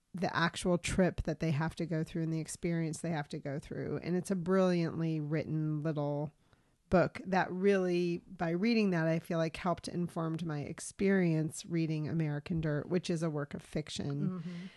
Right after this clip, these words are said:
Speaker 1: that follows a mother and a son as their life is completely unraveled by gang violence. Their entire family is murdered, which happens in the very first couple paragraphs of the book, so that's not a spoiler.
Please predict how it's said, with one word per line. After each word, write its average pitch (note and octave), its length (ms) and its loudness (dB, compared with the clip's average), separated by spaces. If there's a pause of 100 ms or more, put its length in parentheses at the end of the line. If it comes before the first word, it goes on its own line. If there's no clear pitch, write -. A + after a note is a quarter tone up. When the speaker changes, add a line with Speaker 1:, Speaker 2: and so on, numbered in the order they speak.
(180)
Speaker 1:
that E3+ 220 -2
follows D#3 800 0 (460)
a F3 60 -2
mother F3+ 360 4
and E3 180 2
a E3+ 60 2
son D#3 760 2 (580)
as E3 360 -2
their E3+ 300 0
life E3 600 2
is - 320 -2
completely F3+ 640 0
unraveled D#3 840 0
by D#3 160 -2
gang D#3 300 0
violence. E3+ 800 -2 (260)
Their E3 220 0
entire F3+ 480 2
family E3+ 440 2
is D#3+ 120 2
murdered, D#3 380 0
which D#3+ 180 -2
happens D#3 640 -2 (260)
in F3 80 2
the D#3+ 80 0
very D3+ 300 0
first - 380 -8
couple D#3 220 -6
paragraphs D3+ 540 -6
of D#3 80 -6
the E3 80 -4
book, C#3 300 -6
so - 120 -6
that's D3 280 -6
not D#3+ 140 -4
a E3 60 -6
spoiler. D#3+ 540 -8